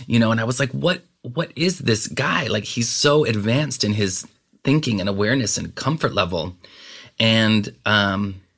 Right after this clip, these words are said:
and then I went back to New York, and I was, like, in that sort of, <sighs> you know, malaise that comes from after, like, a really great date when you're like, "That was that." And then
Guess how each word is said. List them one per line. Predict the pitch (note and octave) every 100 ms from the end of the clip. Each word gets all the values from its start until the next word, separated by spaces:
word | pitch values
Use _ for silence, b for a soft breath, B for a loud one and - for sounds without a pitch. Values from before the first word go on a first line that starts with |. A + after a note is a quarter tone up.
| _ _
and | A#2+ A#2
then | A2+
I | A2+
went | A#2
back | G#2+ G2+
to | -
New | D3
York, | C3 G2+ G2+ - - _ _ -
and | G#2+
I | G#2
was, | G2+ G#2
like, | G2+ G2 - - B B B B
in | B2 A#2+
that | A2+ A2
sort | - A2+ A2
of, | G#2+ G2+ - B B B B B B B B B _
<sighs> | - - - - - - -
you | B2+
know, | A#2+ A2 A2 G#2+ B B
malaise | A2+ A2 G#2 G#2+ G#2
that | -
comes | - G#2+
from | A2 F#2+
after, | G2+ G#2+
like, | G#2
a |
really | G2+ G2+
great | F#2 G2+ G2+ G#2 - _ A2
date | A2+ G#2 G#2
when | G#2+
you're | G2
like, | F#2+
"That | G2+ E2+
was | A2+ F#2
that." | F#2 F#2+ - _
And | G#2+
then | G#2